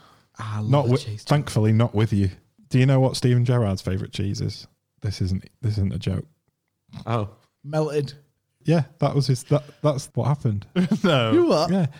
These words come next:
Speaker 2: he was on Radio One, like, back when he was playing, and they did, like, a, one of those quick fire quizzes with him, and they said to him,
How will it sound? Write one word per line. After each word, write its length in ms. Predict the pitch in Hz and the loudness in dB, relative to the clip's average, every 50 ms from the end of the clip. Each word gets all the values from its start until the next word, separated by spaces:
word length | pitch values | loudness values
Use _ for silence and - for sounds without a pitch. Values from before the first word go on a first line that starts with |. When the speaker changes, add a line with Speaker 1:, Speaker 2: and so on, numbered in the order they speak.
| - - - | -16 -6 -2
Speaker 2:
he 80 | 131 135 | 2 2
was 80 | 139 | 4
on 140 | 151 156 151 | 4 2 4
Radio 320 | 147 143 135 120 117 110 110 | 4 4 4 4 2 2 4
One, 340 | 113 113 110 98 98 98 | 4 4 2 2 2 2
like, 260 | 101 101 101 98 - - | 2 0 0 -2 -2 -4
back 260 | - 104 - - - | -4 -4 -4 -2 -2
when 100 | 107 107 | 0 2
he 80 | 101 98 | 2 2
was 120 | 98 95 - | 0 0 -2
playing, 420 | - - 110 101 - - 104 95 - - _ _ _ _ - | -2 -2 -2 -2 -2 -2 -6 -6 -6 -10 _ _ _ _ -6
and 260 | 110 101 107 110 107 | -2 -2 0 0 0
they 400 | - 127 117 110 113 110 104 104 - | 0 0 0 0 0 -2 -4 -4 -8
did, 240 | - - 120 104 - | -6 -6 -6 -4 -2
like, 220 | 107 107 107 - | -2 -2 0 0
a, 120 | 113 101 101 | 0 0 0
one 180 | 92 110 113 | 0 2 2
of 80 | 107 98 | 2 2
those 300 | 101 95 98 101 98 - _ _ _ _ _ _ _ _ - | 2 2 2 0 0 -4 _ _ _ _ _ _ _ _ -8
quick 240 | - - 127 95 - | -2 -2 -2 -2 -2
fire 240 | - - 104 98 101 | -2 -2 0 0 0
quizzes 440 | - - - 127 113 - 107 101 101 | 0 2 2 2 2 2 0 0 0
with 140 | 101 95 - | 0 0 0
him, 180 | - 113 117 - - _ _ _ _ - - | 0 -2 -2 -2 -6 _ _ _ _ -4 -2
and 100 | 117 113 | 0 2
they 120 | 143 135 | 2 2
said 280 | - - 139 135 - - | 2 2 0 -2 -2 -2
to 160 | - 123 110 | -2 0 0
him, 180 | 110 107 101 | 0 0 -2